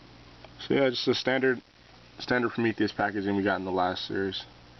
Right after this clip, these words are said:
Pretty nice though. Bottom it says Wayland Corp.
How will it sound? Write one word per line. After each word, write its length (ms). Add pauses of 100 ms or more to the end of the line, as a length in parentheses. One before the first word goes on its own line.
(1080)
Pretty 180
nice 300
though. 220 (1900)
Bottom 240
it 60
says 260
Wayland 340
Corp. 300